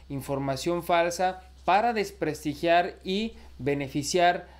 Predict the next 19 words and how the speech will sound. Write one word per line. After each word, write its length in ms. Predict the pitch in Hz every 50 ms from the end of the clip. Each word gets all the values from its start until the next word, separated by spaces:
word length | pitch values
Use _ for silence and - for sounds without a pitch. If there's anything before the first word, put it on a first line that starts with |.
| - -
a 140 | - 127 135
la 100 | 135 135
organización 720 | 139 139 131 139 143 135 131 143 127 - 170 175 175 175
de 100 | 151 147
Sí 140 | 143 - 170
por 220 | 156 - 170 175
México. 520 | 175 202 208 - 202 175 - - 147 - - - - - - - -
Ya 160 | 175 208 202
todos 240 | 202 214 208 214 -
sabemos 460 | - 160 165 170 175 180 185 175 -
que 60 | 143
está 160 | 131 - 160
integrada 680 | 160 160 156 156 143 143 143 147 151 156 156 156 151 -
por 140 | 139 127 123
el 100 | 123 123
pan, 380 | - - 165 165 170 160 160
por 160 | - 135 123
el 100 | 123 123
pri 340 | 120 - 151 156 165 185 175